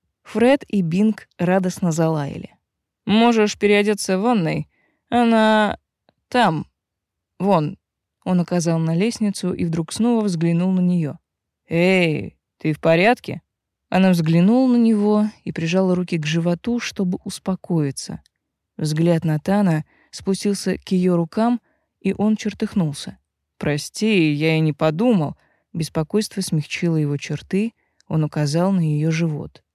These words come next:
«Ты идти-то сможешь? По горам?» Она нахмурилась. «Что?» «Это простой маршрут, лёгкий подъём.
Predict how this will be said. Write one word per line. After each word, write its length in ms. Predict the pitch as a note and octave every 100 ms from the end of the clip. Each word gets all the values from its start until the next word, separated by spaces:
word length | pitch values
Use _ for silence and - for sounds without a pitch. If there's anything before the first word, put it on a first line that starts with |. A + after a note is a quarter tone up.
| _ -
«Ты 220 | E3 E3+
идти-то 320 | E3+ G3 C#3+
сможешь? 580 | - E3 G3+ F3 C3 - _ _ -
По 80 |
горам?» 440 | D3 F#3 E3+ C#3 - _ _ _
Она 280 | - D3+ D3+
нахмурилась. 760 | G#3 - D#3+ C3 - - - _ _ _
«Что?» 420 | - - F3 A#3 - _ _ _
«Это 200 | - C4+
простой 440 | - C#4+ C#4+ D4 A#3+
маршрут, 640 | D#3+ F3 A3+ A3+ D#3+ - -
лёгкий 360 | E3+ A#3+ G3+ D3+
подъём. 560 | E3 E3+ A3 F#3 C#3